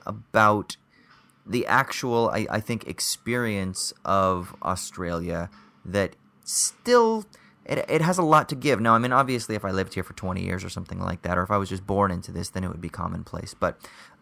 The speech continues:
um, it still has a lot to give. It still has a lot that is excessive that I feel like I'm starting to scratch the surface of, and it's now starting to really excite me. You know, like, I'm going on this,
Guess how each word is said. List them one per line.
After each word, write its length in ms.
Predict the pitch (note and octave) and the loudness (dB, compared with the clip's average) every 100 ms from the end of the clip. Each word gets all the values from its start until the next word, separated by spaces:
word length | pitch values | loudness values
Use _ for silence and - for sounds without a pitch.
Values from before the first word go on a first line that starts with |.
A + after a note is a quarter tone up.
| - | 2
um, 340 | G#2 F#2+ F#2 - - _ | 2 2 -2 -10 -20 _
it 120 | A2 | -4
still 360 | - - D#3+ D#3+ | -2 0 2 2
has 160 | C#3+ B2+ | 2 2
a 60 | |
lot 300 | A2 G#2 - | 2 2 0
to 40 | - | -12
give. 760 | - - F#2 D#2+ C#2+ - - - | -12 -6 -4 -4 -6 -12 -14 -10
It 100 | - | -8
still 320 | - C3+ B2+ | -4 -2 0
has 180 | B2 A2 | -2 -2
a 60 | |
lot 440 | G2+ G2 F#2+ - G#2 | 0 2 2 2 -2
that 100 | F#2 | -4
is 100 | - | -6
excessive 840 | - - - F#2+ - - D2 D#2 E2+ | -6 -2 0 0 -2 -6 -8 -14 -4
that 120 | F#2+ | -2
I 120 | D#2+ | 0
feel 260 | F#2+ - G2 | -4 -4 0
like 180 | F#2+ F2+ | 0 -2
I'm 140 | F#2 | -4
starting 540 | - - G#2+ G#2+ G#2 F#2+ | -6 2 4 4 0 -6
to 440 | G#2 F#2+ F#2 F2 - - - | -6 -4 -4 -8 -12 -20 -16
scratch 480 | - - A2 G2+ - | -10 -2 2 2 0
the 80 | G2 | -6
surface 460 | - G#2+ G#2+ B2+ | 0 0 -2 0
of, 140 | D3 C#3 | 0 2
and 80 | A#2+ | 0
it's 120 | - - | -4 -4
now 440 | A2 A#2 B2+ C3 | 0 4 6 4
starting 320 | B2 - A2 G2 | 2 -2 -2 -2
to 100 | G2+ | -2
really 240 | G2+ F#2+ | 0 -2
excite 420 | E2 - G#2 G2 | -2 -2 -2 -2
me. 240 | D#2+ C#2 - | -6 -14 -8
You 120 | F#2+ | 0
know, 120 | G2 | 4
like, 200 | G#2 G2+ | 4 4
I'm 160 | G2+ F#2+ | 2 2
going 320 | G2 G2+ G2 | 4 4 4
on 80 | F#2+ | 0
this, 260 | F#2 - | 0 -2